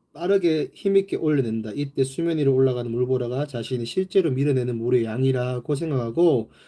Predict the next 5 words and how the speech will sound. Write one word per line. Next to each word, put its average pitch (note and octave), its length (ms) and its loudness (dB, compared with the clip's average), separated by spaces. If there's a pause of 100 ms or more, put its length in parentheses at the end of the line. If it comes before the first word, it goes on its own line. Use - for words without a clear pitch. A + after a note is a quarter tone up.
(200)
올라오는 F3 420 6
것을 D3 340 2
눈으로 C#3 300 2
확인하면서 C3+ 480 -2
연습하자. G#2+ 640 -6